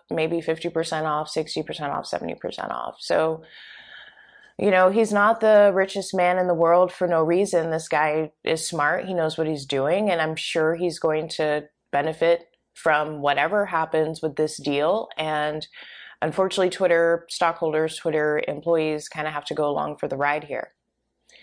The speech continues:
Okay, so I also have to mention, so the, there was a shooting.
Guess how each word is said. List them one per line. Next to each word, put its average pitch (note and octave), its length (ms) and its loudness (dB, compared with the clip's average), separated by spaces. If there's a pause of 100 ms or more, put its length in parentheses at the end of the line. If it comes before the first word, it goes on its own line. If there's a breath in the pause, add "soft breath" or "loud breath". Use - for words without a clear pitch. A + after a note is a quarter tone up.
(580 loud breath)
Okay, C4+ 460 2 (120)
so G3+ 880 4 (600)
I F#3+ 440 2
also G#3+ 420 2
have F3+ 240 0
to F#3 100 -4
mention, E3 680 -2
so E3 720 2 (380)
the, E3 480 4
there F#3 140 4
was F#3+ 260 -2 (160)
a F#3 60 -2
shooting. G3 680 0